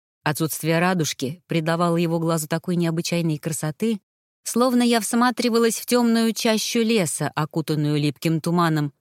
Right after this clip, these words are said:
притягивающим тайной и одновременно отпугивающим.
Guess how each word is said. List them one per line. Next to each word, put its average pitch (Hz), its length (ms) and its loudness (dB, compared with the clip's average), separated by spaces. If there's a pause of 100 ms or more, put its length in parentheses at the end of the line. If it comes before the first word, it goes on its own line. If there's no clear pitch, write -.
(100)
притягивающим 147 1040 0
тайной 165 520 0 (340)
и 170 100 2
одновременно 180 640 2
отпугивающим. 123 920 -4